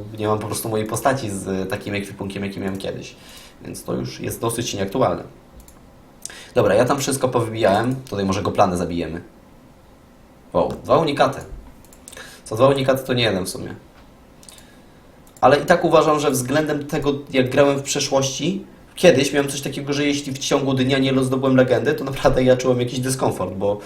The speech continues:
kiedyś potrafiłem zdobyć w jeden dzień pięć legend. I nie uważam nawet, że to było uwarunkowane tym, że dużo grałem, ale po prostu miałem w chuj szczęście. Po prostu miałem w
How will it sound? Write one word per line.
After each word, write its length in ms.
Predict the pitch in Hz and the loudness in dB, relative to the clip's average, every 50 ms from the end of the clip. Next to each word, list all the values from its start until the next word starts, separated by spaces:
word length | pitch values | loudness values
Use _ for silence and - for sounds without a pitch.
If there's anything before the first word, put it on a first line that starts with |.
| - - - - - - - - - - | -16 -20 -20 -20 -20 -20 -20 -20 -10 -4
kiedyś 180 | 131 127 131 | -2 0 0
potrafiłem 380 | - 151 135 131 135 143 135 127 | 0 0 0 0 2 2 2 2
zdobyć 340 | 127 135 127 127 - - - 113 - - - - - - - - | 2 2 0 0 -2 -4 -8 -10 -12 -12 -16 -20 -20 -20 -20 -14
w 100 | 113 104 | -6 0
jeden 280 | 110 143 147 143 131 123 | 2 2 4 4 2 2
dzień 180 | 123 117 113 | 2 0 0
pięć 160 | 117 117 107 - | 0 -2 -2 0
legend. 380 | 98 87 80 76 - - - - - - - - - - - - - - - - - - - - - - - | -2 -2 -2 -6 -12 -14 -18 -20 -20 -20 -20 -20 -20 -20 -20 -20 -20 -20 -20 -20 -20 -20 -20 -20 -16 -6 -2
I 260 | 123 127 127 127 127 | 2 4 6 6 6
nie 100 | 127 147 | 6 4
uważam 300 | 156 151 185 185 185 165 | 6 8 8 8 8 6
nawet, 200 | 156 156 151 156 | 2 2 0 2
że 120 | 139 143 143 | 2 2 2
to 100 | 156 143 | 0 0
było 340 | 135 139 139 139 139 - - - - - - - - - - - - - | 2 4 4 4 4 2 -2 -12 -20 -20 -20 -20 -20 -20 -18 -16 -10 -2
uwarunkowane 540 | - 127 127 147 147 143 - 131 147 143 135 | 0 4 4 4 4 4 6 6 6 6 4
tym, 160 | 131 147 139 | 0 0 0
że 100 | 131 143 | 0 0
dużo 200 | 135 131 135 143 | 2 2 2 2
grałem, 360 | 127 143 151 139 123 135 156 170 - | 4 6 6 6 6 6 4 2 2
ale 120 | 131 131 | 2 2
po 80 | 135 139 | 2 2
prostu 220 | 139 139 131 135 | 0 -4 -4 -2
miałem 200 | 135 135 135 135 | -2 -2 -2 -4
w 80 | 131 - | -6 -6
chuj 140 | - 143 127 | -2 -2 -2
szczęście. 340 | - - - - - - - - - | -2 -2 -6 -8 -10 -12 -16 -18 -14
Po 60 | 127 | -10
prostu 240 | 123 131 131 - 123 | -10 -8 -8 -6 -4
miałem 220 | 127 123 123 127 | -2 0 0 0
w 60 | - | -2